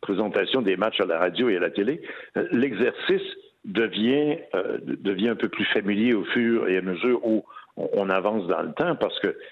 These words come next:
les, les noms reviennent quand même a-, assez régulièrement. Mais ce qui est important, c'est que faut pas penser qu'on arrive au, au Centre Bell à, à cinq heures et demie, six heures et que tout va bien.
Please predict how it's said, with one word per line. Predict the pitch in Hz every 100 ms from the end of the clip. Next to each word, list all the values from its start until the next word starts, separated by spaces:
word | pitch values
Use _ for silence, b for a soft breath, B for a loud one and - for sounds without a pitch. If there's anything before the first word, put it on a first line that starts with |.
| B
les, | 90 98
les | 98 98 98
noms | 101 117 104
reviennent | 87 90 107
quand | 98 95
même | 101
a-, | 87 87 -
assez | 90 - 92
régulièrement. | 90 85 92 90 82 87 123 202 B B B B
Mais | 104
ce | - -
qui |
est | 120 185
important, | 175 131 117 156 196 - B B -
c'est | 117
que | 127 110 113 127 156 170 - -
faut | 233
pas | - -
penser | - 104 - 147
qu'on | 101 87 101 98
arrive | 98 98 - 147 87
au, | 95 - B B
au | - 104 101 95
Centre | - 90 87
Bell | 117 120
à, | 95 87 50 - - 87 87 87
à | 80
cinq | 92 87
heures | 101
et | 87
demie, | 104 -
six | 85
heures | 87 110 110
et | 82
que | -
tout | 82 - 104
va | 87
bien. | 90 135